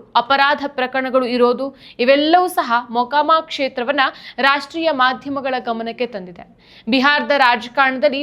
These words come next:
ಬಾಹುಬಲಿಗಳ ಪ್ರಾಬಲ್ಯ, ಪಕ್ಷಗಳ ದ್ವಂದ್ವ ನೀತಿ ಮತ್ತು ಜನರ ಮತದಾನದ ವಿಪರ್ಯಾಸದ ಸಂಕೇತವಾಗಿ ಮೊಕಾಮ ಕಾಣಿಸ್ತಾ ಇದೆ. ಕೊಲೆ ಆರೋಪಿ ಅಂದ ಮಾತ್ರಕ್ಕೆ ಅಷ್ಟು ಸುದ್ದಿ ಆಗತ್ತಾ? ಎಷ್ಟೋ ಶಾಸಕರು, ಸಂಸದರು, ಸಚಿವರು, ಅಷ್ಟೇ ಯಾಕೆ, ಮುಖ್ಯಮಂತ್ರಿಗಳ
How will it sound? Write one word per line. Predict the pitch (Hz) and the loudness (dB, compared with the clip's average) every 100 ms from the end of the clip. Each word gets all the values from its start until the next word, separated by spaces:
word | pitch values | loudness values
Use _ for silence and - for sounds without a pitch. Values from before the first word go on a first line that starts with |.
| 233 240 | 0 2
ಬಾಹುಬಲಿಗಳ | 247 240 233 240 240 233 233 | 2 -2 -6 -6 -2 -4 0
ಪ್ರಾಬಲ್ಯ, | 233 233 254 269 285 302 - _ 294 | 0 0 -2 2 2 2 -4 _ -2
ಪಕ್ಷಗಳ | 294 - 320 269 247 196 | -2 -4 0 0 0 0
ದ್ವಂದ್ವ | 247 269 269 285 | 0 0 0 0
ನೀತಿ | 294 294 311 294 | -2 -6 -10 -8
ಮತ್ತು | 262 214 240 | -8 -2 0
ಜನರ | 277 269 233 | 0 0 -2
ಮತದಾನದ | 240 254 277 320 294 247 | 0 2 2 0 -2 -4
ವಿಪರ್ಯಾಸದ | 262 311 320 311 302 311 277 285 | 0 0 2 -2 -4 -10 -12 -10
ಸಂಕೇತವಾಗಿ | 247 247 254 254 233 269 262 277 - _ 240 | -10 -8 -8 -4 -4 -2 -4 -6 -12 _ -6
ಮೊಕಾಮ | 247 277 254 226 233 | -2 -2 -2 -2 -4
ಕಾಣಿಸ್ತಾ | 214 202 208 202 104 | -8 -8 -10 -10 -10
ಇದೆ. | - - _ _ _ _ - | -10 -14 _ _ _ _ 2
ಕೊಲೆ | 294 330 392 277 | 4 6 4 4
ಆರೋಪಿ | 311 339 339 339 | 4 2 0 0
ಅಂದ | 311 294 | 0 0
ಮಾತ್ರಕ್ಕೆ | 269 269 302 302 208 - 285 | -2 0 -4 -4 -6 -4 -4
ಅಷ್ಟು | 302 - 349 | -4 -6 -4
ಸುದ್ದಿ | 320 247 269 | -4 0 2
ಆಗತ್ತಾ? | 214 208 196 175 - _ _ - | 0 -4 -12 -20 -20 _ _ -20
ಎಷ್ಟೋ | - 254 285 | -4 0 0
ಶಾಸಕರು, | 330 320 320 339 339 339 339 | 2 0 0 -4 -4 -4 -2
ಸಂಸದರು, | 311 302 330 294 320 - | -2 -2 -8 -6 -8 -4
ಸಚಿವರು, | 294 294 302 294 269 | -4 -2 0 2 0
ಅಷ್ಟೇ | 226 339 349 | -2 0 2
ಯಾಕೆ, | 320 320 302 294 | 2 0 -4 -4
ಮುಖ್ಯಮಂತ್ರಿಗಳ | 254 254 320 311 269 302 | -6 -4 -4 -4 -6 -2